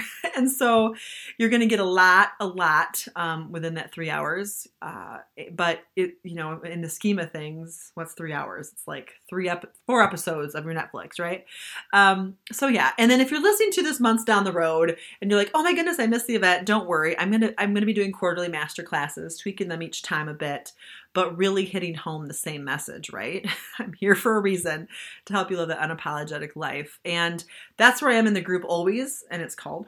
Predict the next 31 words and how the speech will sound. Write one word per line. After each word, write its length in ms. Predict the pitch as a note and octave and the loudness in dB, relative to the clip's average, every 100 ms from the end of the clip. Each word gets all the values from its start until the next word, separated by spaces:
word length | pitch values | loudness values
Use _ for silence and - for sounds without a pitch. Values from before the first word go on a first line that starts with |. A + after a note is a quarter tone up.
| - | -8
Her 140 | D#3+ | -6
Unapologetic 680 | C3+ D#3 D#3+ D#3 E3 E3+ G3+ | -4 -4 -4 -4 -4 -6 -6
Life 240 | D#3+ E3+ F3 | -6 -6 -6
Like 220 | F3 F3 | -8 -6
This. 400 | D#3+ D#3 - - - | -4 -4 -6 -10 -6
And, 520 | F3+ F3 F3 F3 F3 - - - - - | -2 0 0 -4 -10 -16 -20 -20 -18 -8
um, 340 | F3+ E3 E3 _ - | -4 -4 -6 _ -8
in 120 | C4 C#4+ | -2 2
addition, 560 | A#3+ A#3+ G3+ F3+ F3+ - | 2 2 0 -2 -4 -4
as 220 | F#3 F3+ | -4 -2
you 60 | G3 | -2
know, 180 | D3+ | -2
I'm 120 | C#3+ D3 | -4 -4
always 300 | E3 E3 D#3+ | -2 -2 -4
open 320 | - D3 C#3+ | -8 -8 -10
for 140 | D3 D3+ | -8 -8
new 160 | C#3+ | -8
soulmate 460 | D3 - - - - | -10 -10 -10 -10 -14
clients 520 | - - D2+ - - | -14 -14 -14 -14 -12
who 100 | - | -8
are 80 | D3+ | -8
trying 220 | D3+ C#3+ | -8 -10
to 80 | C#3+ | -8
live 180 | C3+ C3 | -8 -8
that 180 | B2+ - | -10 -10
life 240 | - - | -14 -14
that 120 | B2 | -16
we 80 | - | -14
talk 240 | - C#3 - | -12 -14 -12
about 200 | D3 - | -12 -12
here. 380 | D3+ C#3+ D3+ | -12 -10 -12